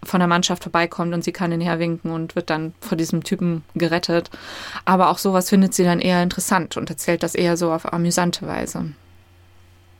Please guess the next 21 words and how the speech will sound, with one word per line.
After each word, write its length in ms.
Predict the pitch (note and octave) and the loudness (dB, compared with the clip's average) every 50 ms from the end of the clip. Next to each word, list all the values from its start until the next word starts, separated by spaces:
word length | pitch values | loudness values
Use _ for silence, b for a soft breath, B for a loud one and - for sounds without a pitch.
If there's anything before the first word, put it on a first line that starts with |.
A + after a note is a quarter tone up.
| - _ _ _ _ - - - - - - - - - - - | -20 _ _ _ _ -20 -20 -20 -20 -20 -20 -20 -20 -12 -2 4
Ja, 220 | A#3 A#3+ A#3 A3+ | 6 6 6 6
zwischendurch 600 | - B3+ C4 B3 B3+ A#3 A3+ A#3 C4 C4+ - - | 4 0 0 2 4 6 6 6 6 4 2 0
gibt 260 | - A#3 A3 - - | -2 -2 -2 0 2
es, 320 | A3+ A3 G#3+ - - - - | 4 4 4 2 -2 -2 0
ähm, 460 | - G#3 G3+ G3+ G3 G3 F#3+ F#3 E3 | 2 4 4 4 4 2 2 0 0
ein 40 | G3 | 0
bisschen 280 | G#3 G#3 - G#3+ G3 | 0 2 2 2 0
Verspätung 680 | - - F#3 - - - G3+ A#3+ C#4 - C4 A#3+ G#3+ | 0 0 -4 -2 0 0 2 2 2 2 4 4 4
der, 340 | G3 F#3+ F#3 F#3 F3+ F#3 - - - | 4 4 4 2 2 0 -2 -6 -6
der 160 | - G3 - | -2 -2 0
Anschlussschiffe. 800 | - A3 C4 - - - G#3+ G#3 - - - A#3 A3+ - A#3+ A3+ | 2 2 0 0 0 0 0 0 0 0 -2 -2 -2 0 2 2
Da 160 | G#3+ G3+ F#3 | 2 2 2
wird 120 | G#3 G3+ | 0 0
sie 100 | - G#3+ | 0 0
dann 140 | G3 F#3+ F#3 | 0 0 0
ziemlich 320 | - - F#3 F#3 F3+ F3 | 0 0 0 0 0 0
sauer 440 | - F#3+ F3 G#3+ B3+ C#4 B3 G#3+ G#3 | 2 2 4 4 6 6 6 4 4
und 200 | F#3+ - G3 F3+ | 2 2 0 0
sagt 280 | - - F#3 F3+ - - | 0 0 -2 0 -2 -4
auch 100 | E3+ - | -4 -2
den, 220 | - G3 F#3 F#3 | 2 2 2 2